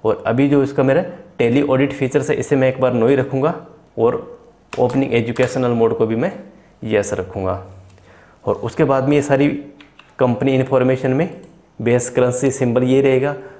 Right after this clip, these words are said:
और formal name Indian rupees रहेगी, सर्विस symbol amount हम नो रख रहे हैं, एक बार इसको Add space between amounts and symbol, इसको हम यस रखेंगे।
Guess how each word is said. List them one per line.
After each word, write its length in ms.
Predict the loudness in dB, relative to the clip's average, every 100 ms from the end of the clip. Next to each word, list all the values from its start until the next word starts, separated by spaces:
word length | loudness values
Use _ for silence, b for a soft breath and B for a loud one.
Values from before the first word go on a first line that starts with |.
| B -4
और 140 | -2 -2
formal 380 | 0 0 2 4
name 220 | 2 2
Indian 420 | -2 0 2 2
rupees 320 | 2 2 2
रहेगी, 400 | 4 2 2 -2 -4 B B
सर्विस 380 | -4 0 0 2
symbol 260 | 2 2 2 0
amount 300 | 2 2 0
हम 80 |
नो 220 | 0 2 2
रख 180 | 0 0
रहे 120 | 0
हैं, 80 | 2
एक 60 |
बार 120 | 2
इसको 360 | 2 2 0 0 B -2
Add 220 | 0 0
space 400 | -4 0 0 0 -2
between 460 | -2 0 -2 -2 -6 B B B -6
amounts 460 | 0 2 2 0 -6 -2
and 180 | -2 0
symbol, 380 | -2 -2 0 -2 -6 -10
इसको 220 | -8 -2
हम 100 | -2 0
यस 280 | -2 -2 -4
रखेंगे। 440 | -6 -6 -8 -8